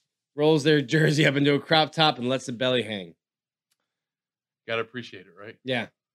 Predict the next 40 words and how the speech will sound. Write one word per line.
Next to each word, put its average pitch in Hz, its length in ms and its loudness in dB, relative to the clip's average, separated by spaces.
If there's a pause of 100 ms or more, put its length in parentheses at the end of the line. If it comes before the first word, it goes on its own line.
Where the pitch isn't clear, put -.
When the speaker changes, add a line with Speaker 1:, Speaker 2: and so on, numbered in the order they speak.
(240)
Speaker 2:
Um, 107 640 -6 (720)
and 143 100 -6
then 156 60 2
obviously, 180 500 -2
you 180 120 -4
know, 185 100 -6
what 196 100 -4
do 226 60 -4
you 262 60 -6
wanna 226 140 -12
see 101 300 -20 (500)
Saturday, 104 440 -10
Nick, 113 300 -12
or 123 140 -4
Sunday, 110 340 -10
Nick, 131 260 -12
other 139 180 -2
than 131 160 -4
a 120 160 -2
quick 127 300 -14
game? 127 280 -8 (840)
Speaker 1:
Um, 185 340 2
I'd 196 120 0
like, 220 220 2
I'd 170 140 2
like, 175 180 2
<sighs> - 580 -18
give 127 120 -10 (460)
me 127 120 -2
under 120 160 -2
three 120 240 -2
hours. 98 340 -2
Speaker 2:
<laughs> 202 140 4
Yeah. 196 80 4 (300)
Speaker 1:
Um, 123 160 2 (360)
I, 151 240 2
I'd 143 120 0
like 165 200 2
to 151 100 -12
see, 131 560 0